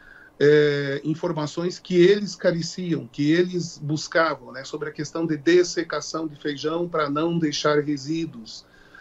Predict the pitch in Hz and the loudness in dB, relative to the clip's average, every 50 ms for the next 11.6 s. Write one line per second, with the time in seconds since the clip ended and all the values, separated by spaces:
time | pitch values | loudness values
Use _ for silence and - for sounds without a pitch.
0 | - - - - _ - - 143 147 147 147 143 143 143 143 143 139 139 135 131 | -20 -20 -20 -20 _ 2 4 6 8 8 6 4 4 0 0 0 0 -2 -2 -2
1 | 131 131 127 123 131 - _ _ _ _ _ - - - - - - - 151 151 | -4 -6 -8 -8 -10 -14 _ _ _ _ _ -20 -18 -18 -18 -6 -2 0 0 2
2 | 156 156 - 180 175 165 - 170 156 160 160 156 143 135 131 - 165 165 170 165 | 0 0 0 0 0 0 0 0 2 2 2 2 2 0 0 0 2 2 4 4
3 | 156 147 135 135 135 135 131 - 156 156 156 156 135 147 156 151 143 131 - 156 | 2 0 -2 -6 -6 -8 -6 -6 -4 -4 -4 -4 -2 0 0 0 0 0 0 0
4 | 151 147 143 131 120 117 - 117 131 135 131 - 156 151 170 196 196 202 180 156 | 2 2 0 0 -4 -6 -8 -10 -10 -10 -6 -2 -2 0 0 0 -2 -2 -2 -2
5 | 147 147 147 160 170 185 185 175 156 143 - - 160 160 151 - - - 151 156 | -4 -4 -4 -4 -4 -4 -2 -4 -4 -4 -6 -6 -4 -4 -4 -6 -4 -2 0 0
6 | 160 160 - 160 151 139 123 - - - _ _ _ _ _ 143 139 131 127 123 | 0 -2 -4 -6 -8 -8 -8 -10 -14 -18 _ _ _ _ _ -4 -2 -2 -4 -6
7 | - - - 139 139 131 - - - 147 165 185 202 196 175 160 - - - 135 | -10 -6 -4 -4 -4 -4 -6 2 4 6 6 6 6 4 2 2 2 -2 -10 -14
8 | 131 - - 170 180 165 147 131 123 - - 139 123 - - 151 151 147 - 127 | -12 -6 -2 0 0 0 -2 -4 -8 -10 -10 -10 -10 -6 -4 -4 -4 -4 -4 -6
9 | 127 135 127 139 147 147 139 131 139 131 127 - - 131 127 127 143 160 165 160 | -6 -4 -2 -2 -2 -2 -2 -4 -4 -4 -4 -6 -4 -4 -2 0 0 0 -2 -4
10 | 139 127 127 123 - - - 151 156 165 165 139 - - 135 131 - 135 131 123 | -6 -6 -8 -10 -10 -8 -4 -2 -2 0 -2 -2 -4 -8 -10 -10 -8 -10 -8 -6
11 | 135 139 131 131 120 - - - 160 165 165 170 | -6 -6 -4 -6 -8 -10 -6 -4 -2 -2 -2 -4